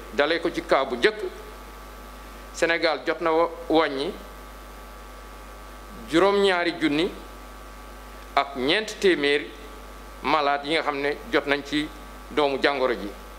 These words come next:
Ci ñooñu nag, ñeent junni ak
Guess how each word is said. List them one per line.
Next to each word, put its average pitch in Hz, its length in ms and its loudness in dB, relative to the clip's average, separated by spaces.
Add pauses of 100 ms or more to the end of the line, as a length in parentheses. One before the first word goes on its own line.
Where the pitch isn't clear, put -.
(380)
Ci 220 100 4
ñooñu 175 300 4
nag, 151 160 2 (1700)
ñeent 175 280 2 (120)
junni 165 280 2 (1900)
ak 131 140 4